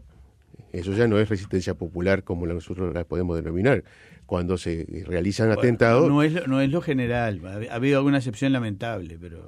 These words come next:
Speaker 1: Sí, pero, <laughs> a ver.
Speaker 2: frente a ciento treinta asesinatos, ¿no?
Speaker 1: Claro, pero no estoy justificando nada, Alex.
Speaker 2: Sí, sí. No,
Speaker 1: Estoy
Speaker 2: pero
Speaker 1: diciendo, pero cuidado con señalar que hay unos pobres gente que sale a de manifestar y son reprimidos y un Estado, ni modo, que aplica la, eh, de, todo su poder.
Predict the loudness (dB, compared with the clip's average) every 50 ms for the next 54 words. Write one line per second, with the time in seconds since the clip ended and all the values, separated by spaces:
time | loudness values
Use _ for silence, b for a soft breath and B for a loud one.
0 | -18 -18 -18 -16 -16 -16 -16 -16 -18 -14 -6 -2 0 0 2 2 2 2 4 2
1 | 2 -2 -6 -10 -8 -6 -2 2 2 2 2 0 -4 -6 -4 -4 -2 0 -2 -2
2 | 0 0 0 0 0 -2 0 0 0 2 0 0 -2 -4 -6 -8 -8 -8 -8 -8
3 | -10 -10 -12 -14 -14 -12 -12 -14 -14 -16 -20 -20 -12 -2 0 0 0 2 0 -2
4 | -2 -2 -2 -4 -4 -4 -4 -2 -2 -2 -2 -2 -2 -2 -2 -2 -2 0 0 0
5 | 0 2 2 2 0 -2 -4 -8 -8 -4 -4 -4 -2 -4 -8 -10 b b b -4
6 | -2 0 2 2 4 4 4 4 4 6 4 4 6 6 6 6 6 6 6 6
7 | 6 4 4 4 2 2 2 0 2 2 2 2 2 2 0 0 0 0 0 2
8 | 0 0 -2 -2 0 2 2 4 2 2 0 0 0 0 0 0 0 0 0 0
9 | 2 2 2 2 0 0 -2 -2 -2 -2 -4 -4 -2 0 0 0 0 -2 -6 -12
10 | -14 -14 -12 -10 -8 -8 -6 -6 -6 -6 -4 -2 0 0 0 0 0 0 -2 -4
11 | -6 -6 -6 -4 -2 -2 -2 -2 -2 -4 -4 -4 -4 -2 0 0 0 0 -2 -6
12 | -8 -8 -8 -10 -10 -8 -8 -6 -4 -4 -4 -4 -4 -8 -12 -16 -18 -16 -16 -14
13 | -14 -16 -16 -18 -16 -18 -18 -18 _ _ _ _ -4 -2 -2 -2 -4 -6 -10 -10
14 | -8 -4 -2 -2 -2 -2